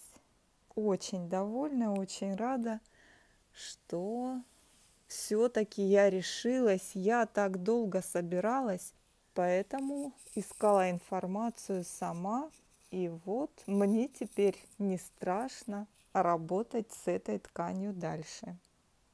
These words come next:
Хочу шить ещё жакет к этой юбке. Я проработала все нюансы.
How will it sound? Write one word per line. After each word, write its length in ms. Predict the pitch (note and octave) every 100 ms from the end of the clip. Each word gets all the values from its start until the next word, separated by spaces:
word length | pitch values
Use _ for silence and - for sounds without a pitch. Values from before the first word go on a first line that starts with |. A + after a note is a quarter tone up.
| _ _ _
Хочу 240 | - B3+
шить 320 | A3+ - G3+
ещё 320 | G3 - G3+ F3+
жакет 540 | F#3 F#3+ - E3+ D#3+
к 80 | -
этой 280 | A3+ C4 C4
юбке. 600 | B3+ C4+ - - B3+ B3+ -
Я 220 | G3+ G3+
проработала 960 | F#3+ G3 G3 G#3 F#3+ F#3+ F3+ - E3+ E3
все 340 | - - G#3
нюансы. 880 | F#3 G3+ G#3 E3+ F#3 G3 - B3 D4+